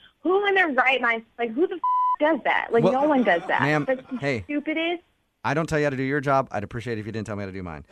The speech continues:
Speaker 1: No,
Speaker 2: This
Speaker 1: I'm not telling you how to do your job. I'm just telling you how to be a regular person. Like,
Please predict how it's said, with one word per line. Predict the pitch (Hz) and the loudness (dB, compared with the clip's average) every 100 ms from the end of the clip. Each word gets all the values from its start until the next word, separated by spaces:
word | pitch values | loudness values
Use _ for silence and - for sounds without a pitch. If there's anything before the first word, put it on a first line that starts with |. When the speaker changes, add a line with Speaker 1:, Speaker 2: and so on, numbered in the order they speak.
| - - | -18 -16
Speaker 1:
No, | - 440 - 392 | -12 -12 -10 2
Speaker 2:
This | - - - | 4 4 2
Speaker 1:
I'm | 349 | -4
not | 466 403 | -6 -6
telling | 330 320 | -4 -4
you | 311 294 | -2 -4
how | |
to | 262 233 | -6 -6
do | |
your | 247 233 | -6 -4
job. | 226 196 190 | 0 0 0
I'm | 254 | -2
just | 320 - | -2 0
telling | 339 294 | 0 0
you | 294 | 0
how | 262 | 0
to | 233 | 0
be | 196 247 254 | 0 0 2
a | - 226 220 214 - 196 | 4 6 6 0 -10 0
regular | 262 254 254 226 | 2 2 0 -2
person. | - 233 220 180 143 185 | -4 -4 -4 -6 -8 -2
Like, | 202 208 | 0 0